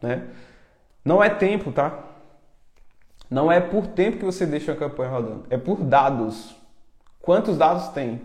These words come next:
Quanto eu gastei na campanha? Quantos cliques eu teve qualificado? Quantos cliques você teve qualificado ali na campanha?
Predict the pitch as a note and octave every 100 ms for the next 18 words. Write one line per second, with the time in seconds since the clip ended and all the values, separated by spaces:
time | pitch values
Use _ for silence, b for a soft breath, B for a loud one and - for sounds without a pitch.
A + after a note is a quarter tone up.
0 | - E3 F#3 E3+ D#3 D#3 D3 C3 C#3 D3
1 | D#3 C#3+ C#3 - B B B B E3 F3+
2 | - D#3 D#3 D#3+ D3+ D3 C3 C#3 C3+ -
3 | - D#3 G#2+ - - _ _ _ _ -
4 | D#3+ G#3 - F3+ F3+ E3+ E3 D#3 D#3+ F3
5 | E3 D3+ E3 - D#3 D3+ D3 C#3+ D3 F3+
6 | C#3+ A2